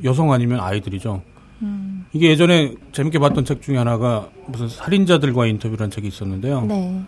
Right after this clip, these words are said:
Speaker 1: 그
Speaker 2: 음.
Speaker 1: 책이 이제 좀 많은 것들을 좀 대변하는 것 같았어요. 그 미국에서 연쇄살인을 저질렀던 범죄자들과 이제 직-, 직접 인터뷰를 해서 이제 분석했던 내용인데 그 공통점이 그거였어요. 거의 모든 범죄자들은
Speaker 2: 음.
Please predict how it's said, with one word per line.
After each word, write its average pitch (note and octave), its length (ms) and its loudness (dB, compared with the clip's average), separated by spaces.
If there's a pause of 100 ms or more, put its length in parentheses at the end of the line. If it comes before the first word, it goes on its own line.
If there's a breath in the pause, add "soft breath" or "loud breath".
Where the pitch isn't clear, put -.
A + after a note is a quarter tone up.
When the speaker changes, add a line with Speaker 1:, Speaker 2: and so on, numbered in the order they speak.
(140)
Speaker 1:
그 G3+ 60 -2
Speaker 2:
음. G3+ 60 0
Speaker 1:
책이 F#3+ 200 2
이제 E3 160 6
좀 D3 220 4
많은 C#3 200 6
것들을 C#3+ 300 0
좀 C3 100 2
대변하는 A#2+ 420 0
것 G#2+ 140 0
같았어요. A2+ 520 -2
그 G#2+ 400 -6
미국에서 D#3+ 880 4 (280)
연쇄살인을 C#3+ 720 4
저질렀던 A2+ 720 -2 (240)
범죄자들과 B2+ 680 4
이제 A#2+ 120 -2
직-, - 280 -16
직접 B2+ 320 -2
인터뷰를 B2 500 2
해서 C3 320 0
이제 A#2+ 200 -2
분석했던 A#2+ 580 -6
내용인데 G#2 640 -2 (640 soft breath)
그 F3+ 100 0
공통점이 F3+ 540 2
그거였어요. G#2+ 720 -2 (260)
거의 E3+ 160 6
모든 F3+ 260 6
범죄자들은 C3+ 800 4
Speaker 2:
음. G#3+ 300 -6